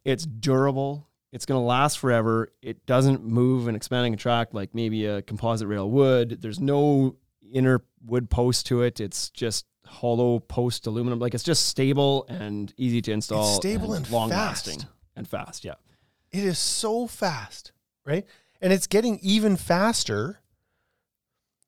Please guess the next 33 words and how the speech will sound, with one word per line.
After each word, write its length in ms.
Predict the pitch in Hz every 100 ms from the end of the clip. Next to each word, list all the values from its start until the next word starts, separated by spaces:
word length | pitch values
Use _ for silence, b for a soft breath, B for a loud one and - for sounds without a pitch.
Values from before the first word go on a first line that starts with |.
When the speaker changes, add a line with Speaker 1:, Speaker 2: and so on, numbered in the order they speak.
| _
Speaker 2:
because, 420 | 180 165 165 147 - _ _ _ _ _ _ _ _ _ -
so 180 | 180
if 100 | 160
you 140 | 165 160
look 280 | 170 214 170
at, 260 | 139 139 _ _ _ _ _ _ -
uh, 460 | 117 113 113 110 113 - - - -
probably 440 | 240 262 202 143
Regal 640 | 120 120 135 113 107 113 - - _
would 100 | 127
be 160 | 117 123
the, 360 | 120 117 113 - -
like, 120 | 107
the 100 | 110
largest 500 | 107 110 113 113 -
brand, 340 | 107 107 170
right? 140 | 151 190
That's 140 | 196
probably 300 | - 123 117
the 80 | 110
one 160 | 110 110
that 80 | 101
most 280 | 107 117
people 180 | - 123
know. 60 | 196
Speaker 1:
Regal 200 | 208 202
in 80 | 151
Canada 400 | - 143 143 151
would 100 | 143
probably 200 | 139 139
be 40 |
the 40 |
biggest, 340 | 117 113 139